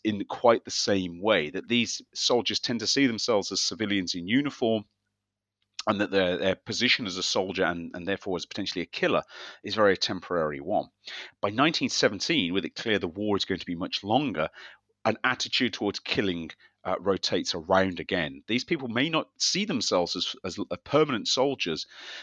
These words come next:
but they do recognize that that's what they're there to, they're there to do for the foreseeable future. They are there to fight and they're there to kill. And the attitude towards killing and violence certainly changes. There's also, of course, this element of, of frustration and nihilism,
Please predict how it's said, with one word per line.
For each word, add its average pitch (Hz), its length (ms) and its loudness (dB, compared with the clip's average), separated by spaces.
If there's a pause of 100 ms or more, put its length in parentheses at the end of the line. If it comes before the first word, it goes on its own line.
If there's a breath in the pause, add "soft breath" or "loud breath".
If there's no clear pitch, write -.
(140 loud breath)
but 113 100 0
they 113 100 2
do 143 140 2
recognize 101 580 0
that 95 160 -4
that's 101 240 2
what - 140 -4
they're 92 180 2
there 92 180 2
to, - 120 -4 (200)
they're 95 160 2
there 95 220 0
to - 120 -4
do 92 140 -2
for - 100 -10
the 90 80 -6
foreseeable 87 460 -2
future. 90 400 -4
They 87 80 2
are 87 80 4
there 87 140 2
to - 80 -8
fight 98 400 0
and 87 100 -8
they're 85 80 -4
there 85 160 0
to 87 120 -10
kill. - 380 0 (360 loud breath)
And 104 100 -6
the 117 60 2
attitude 127 460 0
towards 95 320 -4
killing 104 340 -2
and 87 140 -8
violence 98 500 0 (100)
certainly 131 460 0
changes. 87 640 -6 (420 loud breath)
There's 165 120 -2
also, 233 260 4
of 143 100 0
course, 139 200 -2
this 127 220 -2
element 123 380 2
of, 101 200 4
of 95 100 2
frustration 123 720 0
and 87 160 -6
nihilism, 110 520 2